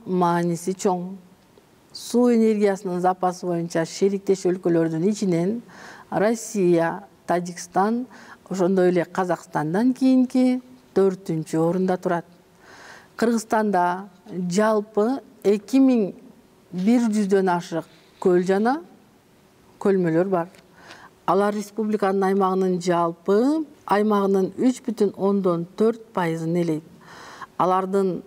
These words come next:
токсон пайыздан ашыгы негизинен бөгөлмө көлдөрдүн катарына кирет. Ал эми эң ири көлдөргө Ысык көл. Ысык көл бул бардыгыбыз билебиз, балдар. Тектоникалык кыймылдан пайда болгон Күнгөй жана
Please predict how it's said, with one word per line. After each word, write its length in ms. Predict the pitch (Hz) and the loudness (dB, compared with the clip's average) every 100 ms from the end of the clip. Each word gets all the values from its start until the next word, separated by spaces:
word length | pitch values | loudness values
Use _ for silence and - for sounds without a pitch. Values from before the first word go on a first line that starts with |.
| - _ _ _ - | -20 _ _ _ -4
токсон 420 | 202 - 240 220 | -4 0 0 0
пайыздан 520 | 208 190 180 175 165 | 0 0 0 -2 0
ашыгы 380 | 165 - 165 165 | -4 -4 -2 0
негизинен 540 | 170 175 175 165 151 156 | 0 0 0 0 0 0
бөгөлмө 500 | 180 208 202 185 170 | 2 2 2 0 -4
көлдөрдүн 540 | 170 180 185 185 175 170 | 0 0 2 0 0 -4
катарына 520 | 185 185 185 180 170 165 | -6 -4 -4 -2 -4 -2
кирет. 240 | 196 330 - - - - - - | -2 -2 -6 -20 -20 -20 -16 -4
Ал 160 | 180 | 0
эми 300 | 190 190 170 - | 2 2 -2 -4
эң 320 | 185 240 233 | 0 2 4
ири 140 | 214 190 | 4 2
көлдөргө 540 | 180 170 160 160 185 330 370 - 277 | 2 2 0 0 0 -2 -6 -2 -2
Ысык 320 | - 320 - | 0 -2 0
көл. 320 | 208 208 233 247 - - - - | 2 2 0 -4 -16 -20 -18 -4
Ысык 260 | 220 233 | -4 -2
көл 220 | - 214 196 | 0 0 2
бул 160 | 190 | 0
бардыгыбыз 640 | 175 190 226 208 196 175 165 | 2 0 0 0 2 2 2
билебиз, 360 | 180 185 190 214 | 2 4 4 2
балдар. 340 | 240 247 294 - - - _ | 0 0 -2 -6 -20 -20 _
Тектоникалык 920 | - 247 - 254 247 226 196 175 160 - | -4 -4 0 2 2 2 0 0 -4 -2
кыймылдан 480 | 202 202 180 165 | 0 2 0 -2
пайда 300 | - 170 170 | 0 -2 0
болгон 420 | 160 156 175 254 381 - - _ _ _ _ - - - | 0 0 0 -2 -4 -14 -20 _ _ _ _ -20 -14 -2
Күнгөй 380 | 196 185 226 | 2 4 2
жана 360 | 277 269 294 320 | 4 4 2 -2